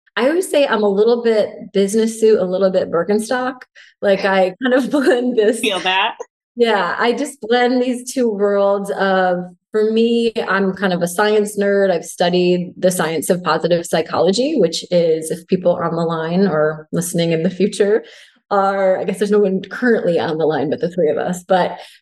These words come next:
Speaker 1: for those listening in the future, positive psychology is a field of psychology. So it's the scientific study of human flourishing, of well-being, where traditional psychology focused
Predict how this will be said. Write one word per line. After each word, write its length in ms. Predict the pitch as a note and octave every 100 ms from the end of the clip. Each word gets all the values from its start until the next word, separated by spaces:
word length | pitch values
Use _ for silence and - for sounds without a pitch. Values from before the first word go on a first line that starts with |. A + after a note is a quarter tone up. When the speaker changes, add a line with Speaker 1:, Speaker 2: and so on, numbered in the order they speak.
| -
Speaker 1:
for 120 | B3
those 300 | B3 B3+ B3
listening 500 | A#3 A#3+ A#3+ A3+ G#3+
in 220 | - G3+
the 80 | G3
future, 840 | F#3 G#3 G#3 - E3+ E3+ F#3 B3 B3+
positive 400 | - B3 B3+ C4
psychology 840 | C4 A3 G#3+ - G#3+ G3+ F#3 F#3+
is 120 | F#3
a 60 | F#3
field 320 | F3+ F3+ F#3
of 120 | A3
psychology. 840 | A3+ A#3 A#3 A#3 A#3+ A#3+ A#3+ B3 B3+
So 260 | - F3+
it's 300 | E3 F#3+ F#3
the 100 | -
scientific 760 | G#3 G3+ A#3 G3+ - A3 F#3+ -
study 720 | - - F3 E3+ E3+ E3 -
of 420 | F3 E3 D#3+ D#3 D#3 - _ _ _ _ _ _
human 300 | - A#3 A#3
flourishing, 720 | A3+ A#3+ A#3+ A3+ - F3+ D#3+
of 220 | C3+ F3+ F#3
well-being, 920 | G3+ G#3 G3 G#3+ G#3+ F#3 D#3 C#3 E3+
where 120 | F3
traditional 480 | F3 G3+ G#3 G#3 G3+
psychology 640 | G3+ F#3 F#3 F3 E3 E3+
focused 520 | E3+ E3 E3 D#3+ D#3+